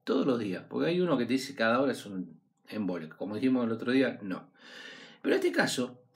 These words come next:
está bueno, porque todos los días está cambiando, como el Bing. Eh, una de las únicas cosas que tiene bueno el Bing, no el vino, el Bing.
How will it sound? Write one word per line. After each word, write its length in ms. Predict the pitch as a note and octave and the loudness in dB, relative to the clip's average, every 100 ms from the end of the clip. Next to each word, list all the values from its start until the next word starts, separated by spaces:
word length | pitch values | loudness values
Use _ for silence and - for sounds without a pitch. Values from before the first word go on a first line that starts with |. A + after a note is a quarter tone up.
| - - | -20 -8
está 240 | F#3 - | -4 2
bueno, 480 | D4 G3+ A#2+ A#2 - - - - _ - | 6 8 8 4 0 -14 -20 -20 _ -2
porque 560 | D#3+ E3 G3 F#3+ - _ _ _ - | 0 2 2 2 0 _ _ _ 6
todos 160 | C4+ | 8
los 100 | A#3 | 8
días 120 | B3 | 8
está 260 | A3 F#3+ F#3 | 6 4 2
cambiando, 400 | F#3 E3+ D3+ C#3 | 2 2 4 4
como 180 | C3+ E3+ | 4 4
el 80 | F#3+ | 4
Bing. 340 | G3+ C3 G#2 - - - - _ _ - | 4 2 0 -8 -20 -20 -20 _ _ 2
Eh, 420 | C#3+ C#3+ C3 - | 4 4 2 2
una 200 | A3+ B3 | 6 8
de 60 | G3 | 6
las 220 | D#3 - | 2 0
únicas 380 | A3+ G3 F#3+ C#3 | 2 2 2 0
cosas 240 | D3+ C#3 | 0 2
que 60 | A#2 | 2
tiene 220 | C#3 C#3 | 4 4
bueno 200 | B2+ C#3+ | 4 4
el 120 | B2 | 4
Bing, 300 | A2 D#3+ G3 - - _ _ _ _ _ _ _ | 4 2 2 -4 -18 _ _ _ _ _ _ _
no 140 | C3+ C3+ | 4 6
el 80 | G#2+ | 4
vino, 340 | G#2+ F#2 - | 0 -4 -4
el 160 | A#2 A2 | -2 4
Bing. 280 | B2+ G2 | 4 2